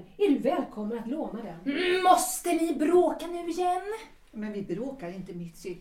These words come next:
Speaker 3: Vi diskuterar.
Speaker 1: Ja, för en gångs skull håller jag med dig, Anna. Man måste kunna diskutera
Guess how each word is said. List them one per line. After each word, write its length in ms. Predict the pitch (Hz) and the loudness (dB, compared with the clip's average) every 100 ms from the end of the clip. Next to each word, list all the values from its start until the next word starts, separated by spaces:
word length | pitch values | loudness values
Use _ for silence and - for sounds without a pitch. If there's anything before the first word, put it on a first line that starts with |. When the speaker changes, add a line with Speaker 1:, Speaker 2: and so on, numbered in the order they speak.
| - - | -16 -16
Speaker 3:
Vi 360 | 233 233 185 - | -10 -10 -10 -14
diskuterar. 1300 | - 208 - - 285 - - 240 320 453 415 - - | -10 -10 -10 -12 -10 -10 -8 -4 -2 -2 -4 -8 -8
Speaker 1:
Ja, 100 | - - | -8 -2
för 160 | 320 330 | 4 8
en 260 | 330 320 | 8 6
gångs 260 | 262 240 - | 2 2 0
skull 200 | 240 214 | -4 -2
håller 180 | 226 240 | 0 0
jag 220 | 220 240 | 0 -2
med 240 | 233 262 | -2 -2
dig, 120 | 214 | -2
Anna. 300 | 185 170 - - - - - - - | -4 -10 -16 -18 -20 -20 -20 -16 -2
Man 180 | 349 381 | 2 4
måste 520 | 440 - - - 415 | 2 0 -6 2 2
kunna 200 | 320 277 | 8 6
diskutera 600 | 254 285 - 247 226 | 6 2 0 0 0